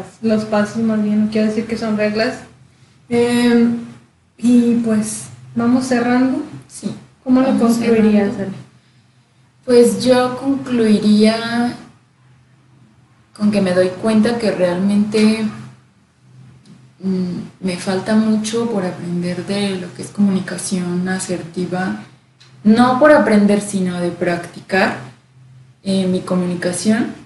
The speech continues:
Speaker 2: e mi inteligencia emocional.
Speaker 1: Sí.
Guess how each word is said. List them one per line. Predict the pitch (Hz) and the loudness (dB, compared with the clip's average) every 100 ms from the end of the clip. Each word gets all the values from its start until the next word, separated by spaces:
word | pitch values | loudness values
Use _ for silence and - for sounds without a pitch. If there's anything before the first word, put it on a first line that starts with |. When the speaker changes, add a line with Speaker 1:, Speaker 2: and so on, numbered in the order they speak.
| - _ _ _ _ _ _ | -20 _ _ _ _ _ _
Speaker 2:
e | 180 190 196 | -4 0 0
mi | 185 185 | 0 -2
inteligencia | 175 175 175 185 175 202 | -4 -6 -6 -6 -6 -2
emocional. | 190 185 175 165 170 - _ _ _ _ _ _ _ | -2 -4 -8 -10 -10 -14 _ _ _ _ _ _ _
Speaker 1:
Sí. | - - | -20 -10